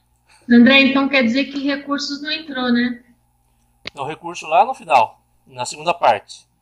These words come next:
Speaker 2: Vai ter a segunda
Speaker 1: Ah, tá.
Speaker 2: parte. Vai ter a segunda parte de C P C.
Speaker 1: Esqueci, esqueci que ia ter a segunda parte.
Speaker 2: Ele não fez tudo hoje.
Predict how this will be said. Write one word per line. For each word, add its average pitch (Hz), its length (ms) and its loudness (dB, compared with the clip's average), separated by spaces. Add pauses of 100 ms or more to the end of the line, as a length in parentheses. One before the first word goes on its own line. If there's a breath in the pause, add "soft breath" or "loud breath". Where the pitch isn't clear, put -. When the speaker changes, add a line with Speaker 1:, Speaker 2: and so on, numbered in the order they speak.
(140)
Speaker 2:
Vai - 120 -10
ter 147 120 -10
a 147 60 -6
segunda 196 340 4
Speaker 1:
Ah, - 40 8
tá. - 100 -10
Speaker 2:
parte. 180 320 6 (480)
Vai - 140 -8
ter 147 80 -18
a 143 40 -16
segunda 175 340 -4
parte 170 340 -6
de 160 120 -20
C 170 120 -20
P 170 120 -20
C. 302 160 -10
Speaker 1:
Esqueci, 294 680 -8
esqueci 277 380 -14
que 277 80 -14
ia 269 100 -6
ter 269 80 -6
a 262 40 -2
segunda 254 440 -4
parte. 214 360 -10
Speaker 2:
Ele - 80 -6 (180)
não - 140 0
fez 202 220 -8
tudo 170 240 -20
hoje. 131 340 -20